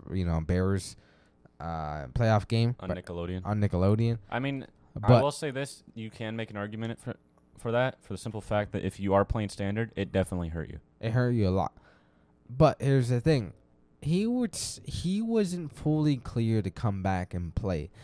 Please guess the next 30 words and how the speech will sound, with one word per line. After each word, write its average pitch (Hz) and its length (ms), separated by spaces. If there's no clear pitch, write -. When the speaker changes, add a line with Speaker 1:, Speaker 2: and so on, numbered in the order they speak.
Speaker 1:
I 127 180
feel 170 180
like 175 120
the 131 80
only 165 280
reason 165 300
why 143 140
he 131 100
came 127 300
back 127 280
to 101 80
play 110 420
is 107 160
because 104 360
he 117 160
knew 104 420
it 85 100
was 101 220
Drew 95 320
Brees 90 480
last 87 420
year, 90 300
so - 160
he 90 160
wanted 92 240
to 101 60
play 156 200
with 120 140
Drew 87 200
Brees. 85 440